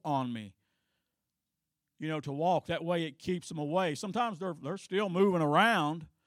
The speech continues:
but they're not getting on me. You know, these Egyptians,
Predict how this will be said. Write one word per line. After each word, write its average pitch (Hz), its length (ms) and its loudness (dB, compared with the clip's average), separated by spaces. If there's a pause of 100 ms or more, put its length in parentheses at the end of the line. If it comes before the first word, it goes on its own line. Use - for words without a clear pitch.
(720)
but 175 140 2
they're 196 100 4
not 202 280 4
getting 196 280 6
on 226 340 6
me. 131 200 -10 (1300)
You 170 100 2
know, 190 120 8
these 208 300 2
Egyptians, 156 1080 0